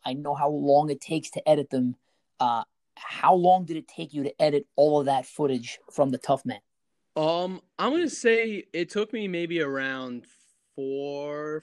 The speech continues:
Speaker 2: four and a half, five hours to get it all done, trimmed, clipped, and perfect, ready to go. So it took a little bit, but it was, it was fun. I had fun doing it.
Speaker 1: How did you decide what to keep and what to get rid of?
Speaker 2: Well, I basically took,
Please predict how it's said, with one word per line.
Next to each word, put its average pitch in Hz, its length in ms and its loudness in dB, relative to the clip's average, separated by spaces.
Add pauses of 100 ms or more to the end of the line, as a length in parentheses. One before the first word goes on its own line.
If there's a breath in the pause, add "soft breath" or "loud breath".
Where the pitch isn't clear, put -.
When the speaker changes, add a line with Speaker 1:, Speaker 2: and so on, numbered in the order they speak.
Speaker 2:
four 131 200 -8
and 139 100 -12
a 139 40 -10
half, 131 140 -12
five 135 300 -6
hours 156 460 -4
to 131 100 -12
get 127 180 -8
it 127 80 -6
all 127 200 -8
done, 127 420 -10 (540)
trimmed, 139 440 -8
clipped, - 360 -10
and 113 240 -16
perfect, 127 400 -6
ready 120 200 -6
to 113 60 -14
go. 110 240 -10 (680)
So 107 340 -6
it 135 180 -4
took 208 180 0
a 220 60 2
little 180 220 2
bit, 160 240 -2
but 151 120 -2
it 160 40 0
was, 156 180 -6
it 175 80 -8
was 180 140 -6
fun. 143 260 -4
I 131 80 -4
had 151 160 -4
fun 127 220 -12
doing 120 200 -16
it. 113 80 -18 (880)
Speaker 1:
How - 300 2
did 233 180 2
you 202 220 -2
decide 156 640 -4
what 147 200 -4
to 127 60 -16
keep - 400 -6
and 135 160 -2
what 143 200 0
to 139 100 0
get 135 160 4
rid 139 160 6
of? - 80 -8 (480)
Speaker 2:
Well, 208 320 -2
I 185 80 -4
basically 226 540 -8
took, - 340 -12